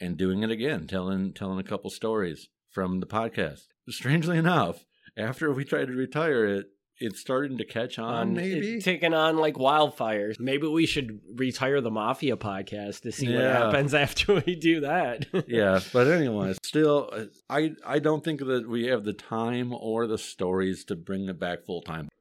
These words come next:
Speaker 1: We'll definitely, it'll, we'll keep it going. We'll keep
Speaker 2: Yeah.
Speaker 1: it, we'll keep it on life support.
Speaker 2: And that was what, what was always kind of the intention
Speaker 1: It
Speaker 2: of
Speaker 1: was.
Speaker 2: was to, was to kind of keep it going because personally, this is my favorite podcast that we do.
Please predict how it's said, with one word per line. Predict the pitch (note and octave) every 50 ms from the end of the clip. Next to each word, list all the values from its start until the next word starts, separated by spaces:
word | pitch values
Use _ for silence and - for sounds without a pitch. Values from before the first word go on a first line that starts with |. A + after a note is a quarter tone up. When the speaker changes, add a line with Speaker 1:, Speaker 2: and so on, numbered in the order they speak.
| _ _ -
Speaker 1:
We'll | F#2 A2 A#2+ C#3 E3 D#3 E3
definitely, | C#3+ D3 D3+ D3+ D3+ E3 D#3 C#3+ B2+ - -
it'll, | E3+ F3 E3+ C3+ -
we'll | E3+ D#3+ E3 F3
keep | E3+ - - G3 D#3
it | D3 - -
going. | F2 D2+ C#2 A#1+ G1+ - -
We'll | - A#2
keep | - - F3+
Speaker 2:
Yeah. | - F3 E3+
Speaker 1:
it, | -
we'll | D#3+ D#3
keep | - G3+ G3 D#3+
it | E3
on | D3 B2 A2
life | G#2 F2 E2 -
support. | - - - - D2+ C2 B1+ - - _ _ _ _ _ _ _ _ _ _ - - -
Speaker 2:
And | F#3+ G#3 F#3
that | F3+ F3 D#3+
was | D#3+ D3 B2
what, | C#3+ D3+ D3+ - -
what | A2+ C#3 C3+ C3 A#2+ C3
was | C3 C#3 B2+ G#2+ G#2+
always | A2+ F#2+ A2 A2+ G#2+ G#2 G2+ -
kind | - - G#2+ G2+ F#2+
of | G2 G2 G2
the | G#2 F#2+ F2+
intention | F#2+ F#2 G2+ G#2 G2 F#2 - G2
Speaker 1:
It | D#3+ E3
Speaker 2:
of | F#3+ F#3 E3
Speaker 1:
was. | D#3 D#3 C#3+ B2+ A#2 G#2+ G2 F#2 F#2
Speaker 2:
was | G2 - - - -
to, | - A2+
was | G2+ G#2+ G#2+ G#2 -
to | - A#2
kind | - C3 B2 A#2+
of | A2 -
keep | B2+ G#2+ F#2
it | G2+
going | F2+ G#2+ F#2+ F#2+ F#2+ G2
because | G#2+ G2 - B2 A2 - - - - - - - - - - - - - - _ _ _ -
personally, | - G#3+ A#3+ - - F#3+ F3 D3+ C#3 B2+
this | A2+ C#3+ D3 - -
is | B2 G#2
my | G2 A2+ A2+ A#2+ A2 F#2+
favorite | - A2 G#2 F#2+ F#2 F#2 -
podcast | - F#2+ F2+ E2 D2+ - - D2+ - - - - -
that | - G2 E2 B1
we | C#2+ E2 D#2+
do. | C#2+ C#2+